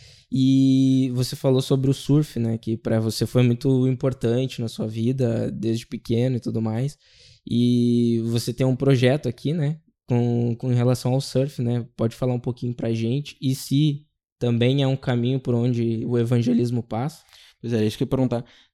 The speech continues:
Speaker 2: Eh, tu tiveste um tempo na indústria e depois tu tem outro trabalho. O teu trabalho agora tá relacionado ao
Speaker 1: Sim.
Speaker 2: surf.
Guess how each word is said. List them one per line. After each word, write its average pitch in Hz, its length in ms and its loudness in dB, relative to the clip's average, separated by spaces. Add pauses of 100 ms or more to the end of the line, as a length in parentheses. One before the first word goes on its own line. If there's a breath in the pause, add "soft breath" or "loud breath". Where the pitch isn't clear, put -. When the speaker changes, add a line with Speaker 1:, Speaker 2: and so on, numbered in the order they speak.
(120)
Speaker 2:
Eh, 80 120 -12
tu 104 140 -4
tiveste 107 420 -2
um 123 60 2
tempo 127 260 -2
na 143 80 0
indústria 117 460 -2
e 90 100 -2
depois 107 640 -2 (140)
tu 98 120 -14 (220)
tem 110 140 2
outro 113 180 2
trabalho. 110 320 0
O 92 40 0
teu 104 140 0
trabalho 104 400 0
agora 104 200 0
tá - 100 -6
relacionado 123 540 -2
ao 120 60 2
Speaker 1:
Sim. 123 80 -6
Speaker 2:
surf. - 340 -4